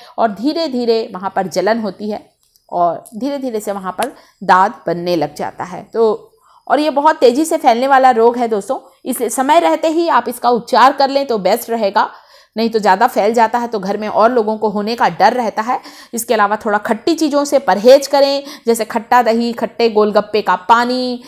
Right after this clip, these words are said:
इस तरह की चीज़ें कोशिश करें ना खाएं तो ज़्यादा अच्छा है, खट्टी चीज़ें। और इस जगह पर साबुन नहीं लगाना है। तो ये देखिए, ये इस तरह का पेस्ट बना है, तो थोड़ा सा यदि कम लग रहा है कि गाढ़ा है पेस्ट, तो थोड़ा सा नवरत्न तेल और डालें।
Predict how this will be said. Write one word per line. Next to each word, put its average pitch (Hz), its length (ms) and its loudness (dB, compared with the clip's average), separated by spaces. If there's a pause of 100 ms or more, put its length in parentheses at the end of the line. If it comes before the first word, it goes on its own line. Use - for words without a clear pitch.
(140)
इस 285 240 -4
तरह 262 220 2
की 254 200 -6
चीज़ें 240 600 -4
कोशिश 247 320 0
करें 254 260 0
ना 220 120 -2
खाएं 220 260 -4
तो 220 100 -2
ज़्यादा 196 260 2
अच्छा 220 220 -2
है, 208 60 0
खट्टी 214 340 -8
चीज़ें। 190 320 -6 (340)
और 190 220 6
इस 247 140 -2
जगह 208 200 -2
पर 220 160 -4
साबुन 196 320 2
नहीं 202 240 -4
लगाना 190 300 -2
है। 226 160 -10 (300)
तो 226 60 2
ये 196 140 2
देखिए, 190 260 -4
ये 214 140 2
इस 320 220 -4
तरह 311 200 2
का 277 120 0
पेस्ट 220 340 2
बना 185 200 0
है, 247 180 -6 (320)
तो 202 120 2
थोड़ा 294 280 4
सा 320 120 -2
यदि 226 260 -2
कम 226 220 0
लग 233 140 2
रहा 214 100 2
है 226 60 0
कि 226 140 -8
गाढ़ा 175 360 2
है 269 100 4
पेस्ट, 247 300 0
तो 254 80 2
थोड़ा 302 240 -2
सा 269 120 -2
नवरत्न 214 480 0
तेल 208 240 -4
और 147 160 -2
डालें। - 280 -8